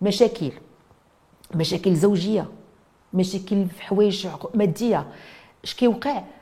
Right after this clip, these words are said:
دونك الانسان فاش كيدير العلاقه الحميميه والجسد ديالو ما تجا-، ما تز-،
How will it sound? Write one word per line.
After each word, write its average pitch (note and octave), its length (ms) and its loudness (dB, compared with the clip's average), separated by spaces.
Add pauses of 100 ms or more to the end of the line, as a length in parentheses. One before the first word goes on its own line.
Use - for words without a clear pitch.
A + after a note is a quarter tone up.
(200)
دونك G3 200 -2
الانسان G#3 420 0
فاش G3+ 220 -2
كيدير G3 560 0
العلاقه F#3+ 360 0
الحميميه G3 460 2
والجسد F#3+ 680 0
ديالو F#3+ 260 0
ما F#3+ 100 2
تجا-، G#3 380 -2
ما F#3 80 0
تز-، D#3+ 220 -6